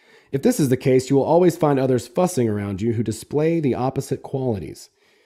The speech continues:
For example, you will be irritated by those who are irresponsible, disorganized, and undisciplined, and troublemaking. Basically, all kinds of bird brains intent on messing up your careful planning. Why is life like this?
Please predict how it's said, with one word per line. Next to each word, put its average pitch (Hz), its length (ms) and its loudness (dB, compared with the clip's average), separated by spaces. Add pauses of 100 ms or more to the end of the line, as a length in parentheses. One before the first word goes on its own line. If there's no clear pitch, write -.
(140)
For 170 140 2
example, 131 600 2
you 143 140 0
will 151 80 4
be 143 160 2
irritated 139 460 2
by 110 120 -2
those 117 280 0
who 123 100 0
are 110 80 -2
irresponsible, 107 800 -4
disorganized, 101 680 -6
and 98 100 -6
undisciplined, 104 680 -4 (200)
and 127 140 0
troublemaking. 135 640 -2 (460)
Basically, 160 400 4
all 139 180 4
kinds 147 320 2
of 110 120 -2
bird 139 260 4
brains 107 420 -4 (140)
intent 120 340 0
on 120 200 2
messing 139 340 2
up 117 160 -2
your 104 100 -2
careful 90 420 -10
planning. 98 540 -8 (680)
Why 160 240 4
is 151 180 4
life 135 300 2
like 151 280 0
this? 196 360 0